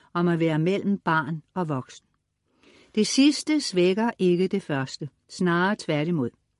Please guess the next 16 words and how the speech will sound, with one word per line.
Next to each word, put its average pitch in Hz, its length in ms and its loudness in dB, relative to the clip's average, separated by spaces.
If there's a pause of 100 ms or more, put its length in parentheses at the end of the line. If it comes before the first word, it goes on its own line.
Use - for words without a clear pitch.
(360)
Den 185 200 4
stærke 233 600 0
oplevelse 214 800 0
er 180 80 -6
blevet 175 360 -2
doblet 143 480 -2
op 214 240 -4 (300)
for 247 120 -2
alle 180 340 2
generationer 170 720 -2 (100)
af 160 100 -4
læsere. 131 460 -6 (640)
Grete 180 340 0
Lise 185 280 -2
Holm. 139 300 -8 (1800)
Indledning 240 840 4